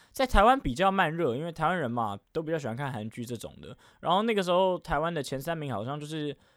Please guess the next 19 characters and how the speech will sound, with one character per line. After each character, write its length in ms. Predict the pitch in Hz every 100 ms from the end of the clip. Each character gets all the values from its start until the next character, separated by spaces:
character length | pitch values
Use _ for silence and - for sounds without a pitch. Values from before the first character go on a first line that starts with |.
| _ _
第 100 | 226
一 60 | 247
名 180 | 170 208
是 80 | 190
《初 180 | - 190
恋》 200 | 180 113 - _ _
这 140 | - 170
部 100 | 156
影 160 | 107
集， 240 | 95 90 80
然 120 | 98 131
后 60 |
接 160 | 147 170
下 140 | 175
来 80 | 120
才 120 | 113
是 100 | 120
Wednesday 380 | 120 117 - 107
Adam。 360 | 98 98 73